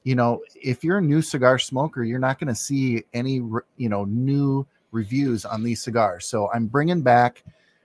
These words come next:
we're bringing back some flashback reviews, and, uh, I'm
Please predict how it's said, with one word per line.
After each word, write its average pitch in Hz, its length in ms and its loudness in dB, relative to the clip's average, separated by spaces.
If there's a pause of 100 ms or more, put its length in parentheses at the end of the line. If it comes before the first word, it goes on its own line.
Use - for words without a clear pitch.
(140)
we're 139 120 2
bringing 151 300 0
back 123 260 4
some 113 480 -4 (160)
flashback 113 600 -2
reviews, 101 640 -6 (100)
and, 104 340 -4
uh, 95 300 -2 (340)
I'm 104 320 -6